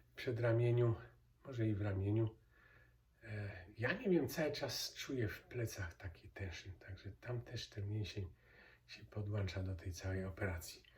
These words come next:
No i prawą ręką ściskamy sobie tą piłkę. Ona nie musi być z żelu, może być jakieś gąbki, może być z gumy.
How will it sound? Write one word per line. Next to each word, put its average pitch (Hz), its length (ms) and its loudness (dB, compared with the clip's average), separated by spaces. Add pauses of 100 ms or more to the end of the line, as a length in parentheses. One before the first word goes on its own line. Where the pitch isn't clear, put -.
(300)
No 160 100 -4
i 143 80 -2
prawą 120 340 2
ręką 110 280 2
ściskamy 104 560 -2
sobie 101 240 -4
tą 95 160 -8
piłkę. 101 340 -8 (400)
Ona 135 180 -4
nie 143 140 -2
musi 143 300 -4
być 107 120 0
z 104 80 0
żelu, 113 380 6
może 101 300 2
być 98 180 0
jakieś 101 380 -2
gąbki, 104 460 0
może 101 280 0
być 98 220 -2
z 101 100 -2
gumy. 104 340 2